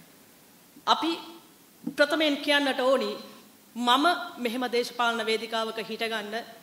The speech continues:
බලාපොරොත්තු වෙන්නේ නෑ. අපිව මෙතෙන්ට ඇදලා දැම්මා. මේ සමාජය අපිව මෙතෙන්ට ඇදලා දැම්මා. ඒකට හේතුව තමයි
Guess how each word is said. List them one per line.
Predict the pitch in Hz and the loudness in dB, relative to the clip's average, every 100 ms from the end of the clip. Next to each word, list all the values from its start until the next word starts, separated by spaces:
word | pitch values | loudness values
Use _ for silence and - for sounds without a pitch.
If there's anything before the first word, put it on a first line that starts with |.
| - - | -20 -4
බලාපොරොත්තු | 226 233 233 226 208 208 | 2 4 4 0 -4 -4
වෙන්නේ | 196 196 | -4 -2
නෑ. | 190 - - - - - - - - - | -4 -6 -14 -20 -20 -20 -20 -20 -12 2
අපිව | 254 339 302 | 4 4 4
මෙතෙන්ට | 277 262 269 262 | 4 2 0 0
ඇදලා | 254 - 220 262 247 | -4 -2 -2 0 0
දැම්මා. | 220 202 185 160 - - - - | -2 -8 -12 -14 -20 -20 -20 2
මේ | 247 | 4
සමාජය | 269 277 302 330 220 180 170 - - - - | 4 6 6 6 4 -2 -8 -14 -20 -20 -4
අපිව | 226 294 | -2 2
මෙතෙන්ට | 262 233 240 240 | 2 2 0 2
ඇදලා | 220 247 220 | 2 4 2
දැම්මා. | 214 190 180 - - | 0 -4 -8 -10 -8
ඒකට | - 254 262 254 | -2 0 0 -2
හේතුව | - 262 285 285 233 | 2 4 4 2 2
තමයි | 240 226 196 | 2 2 -2